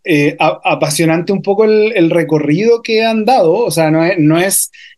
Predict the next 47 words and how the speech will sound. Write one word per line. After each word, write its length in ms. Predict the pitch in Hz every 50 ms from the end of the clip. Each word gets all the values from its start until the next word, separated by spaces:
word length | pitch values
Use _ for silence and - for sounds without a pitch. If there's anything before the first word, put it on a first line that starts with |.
| _ _
trivial, 600 | - 185 170 175 170 165 170 185 190 208 214 208
no 80 | 196 190
es 120 | 185 185
que 160 | - 196 196 190
uno 160 | 185 175 180
lo 60 | 180
vea 120 | 180 185
de 60 | 170 175
afuera, 240 | 156 180 180 175
"Uy, 240 | 185 220 202 185 175
el 60 | 160
área 120 | 151 175 185
de 60 | 185
innovación 300 | 185 180 165 - 190 190
hace 200 | 185 165 180 180
esto 140 | 190 - 185
hasta 140 | - - 160
aquí", 340 | 143 160 190 220 269 277 - - - _ _
sino 340 | - - - 160 175 185 180
que 280 | 190 190 196 214 233 -
ha 140 | - 165 175
ido 440 | 190 196 202 202 202 202 208 226 - -
reaccionando 840 | 175 165 170 170 170 170 165 165 - - 165 165 180 202 202 196
ante 160 | 190 170 190
la 100 | 175 170
demanda 280 | 170 180 262 277 - 277
al 60 | 147
final, 320 | - 151 143 156 175 208 214
y 40 | 185
me 140 | 147 143 143
parece 220 | 143 143 165 175
súper 220 | 160 - 190 190 175
lógico 340 | 175 226 226 240 185 170 156
porque 340 | 160 160 - 160 156 151 151 - - - - _
la 120 | 151 156
innovación 380 | 160 165 160 160 151 151 190 196
es 60 | 202
una 140 | 208 196 165
forma 240 | - 196 202 202 202
de 60 | 196
adaptarse 340 | 185 - - 196 190 - 196
al 80 | 185
entorno 520 | 175 165 151 151 226 226 185 170 185 208 190
de 200 | 147 156 190 214
la 140 | 202 175 143
compañía, 640 | - 147 143 139 147 139 156 196 196 165 151 160 175
entonces 500 | 165 151 147 180 175 170 - 190 180 175